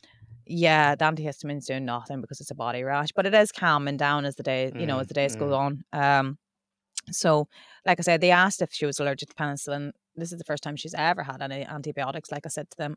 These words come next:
Speaker 1: "I don't know." She's never had to be, go on anything before, so we just, we're not aware. Um, so yeah, she's allergic now. Just,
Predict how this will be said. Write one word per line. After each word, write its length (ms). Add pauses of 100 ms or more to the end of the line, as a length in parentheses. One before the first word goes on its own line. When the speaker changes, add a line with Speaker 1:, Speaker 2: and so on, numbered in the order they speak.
Speaker 1:
"I 120
don't 220
know." 240 (340)
She's 180
never 280
had 160
to 60
be, 140
go 180
on 120
anything 400
before, 320
so 160
we 120
just, 240
we're 120
not 180
aware. 420
Um, 360 (640)
so 560
yeah, 140
she's 260
allergic 440
now. 360 (840)
Just, 160